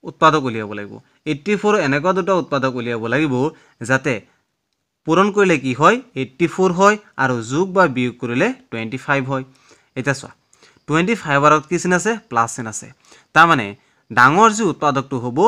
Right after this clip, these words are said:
সেইটো হ'ব প্লাছত আৰু সৰু উৎপাদকটো হ'ব মাইনাছত। এতিয়া চোৱা, যদি আমি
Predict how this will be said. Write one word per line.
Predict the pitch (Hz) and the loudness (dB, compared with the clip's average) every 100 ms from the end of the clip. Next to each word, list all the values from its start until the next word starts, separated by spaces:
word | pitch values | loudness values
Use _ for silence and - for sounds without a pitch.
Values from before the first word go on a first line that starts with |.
| 247 _ - | 2 _ -10
সেইটো | 120 123 | -6 -2
হ'ব | 127 165 | -2 0
প্লাছত | 156 156 208 170 | 2 0 0 -2
আৰু | 139 - | -2 -4
সৰু | 156 196 220 | -2 0 0
উৎপাদকটো | - 117 107 127 113 | -2 -8 -8 -10 -4
হ'ব | 143 254 - _ _ 147 | 0 0 -2 _ _ 2
মাইনাছত। | 170 170 165 165 _ _ _ 143 | 4 4 2 -6 _ _ _ -6
এতিয়া | 151 160 | -4 -4
চোৱা, | 107 - _ _ _ - | -8 -16 _ _ _ -10
যদি | 131 160 202 | -6 2 4
আমি | 214 | 4